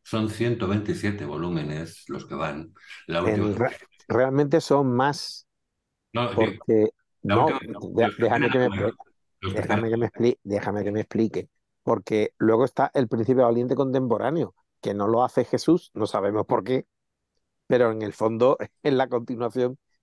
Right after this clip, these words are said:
Speaker 2: del Príncipe Valiente de, de, de Planeta, en el mismo formato,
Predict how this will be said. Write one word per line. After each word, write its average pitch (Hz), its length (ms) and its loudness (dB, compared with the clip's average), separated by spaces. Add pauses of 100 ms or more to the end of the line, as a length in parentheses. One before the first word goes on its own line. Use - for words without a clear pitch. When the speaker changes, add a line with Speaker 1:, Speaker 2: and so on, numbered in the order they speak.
Speaker 2:
del 120 160 0
Príncipe 120 360 -2
Valiente 110 600 0
de, 101 520 -4 (440)
de, 101 680 -4
de 104 120 -2
Planeta, 131 520 0
en 143 80 -6
el 107 100 -6
mismo 110 220 -4
formato, 139 500 -2